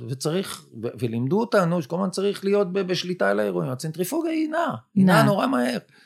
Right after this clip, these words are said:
Speaker 1: ואתה צריך להיות מסוגל לנוע במהירות הזאת. אתה צריך להסתגל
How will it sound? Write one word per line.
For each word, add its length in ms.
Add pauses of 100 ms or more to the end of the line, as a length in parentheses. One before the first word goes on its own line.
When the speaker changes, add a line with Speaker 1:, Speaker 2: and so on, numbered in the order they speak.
(400)
Speaker 1:
ואתה 240
צריך 460
להיות 240
מסוגל 680 (580)
לנוע 460
במהירות 480
הזאת. 340 (380)
אתה 100
צריך 160
להסתגל 580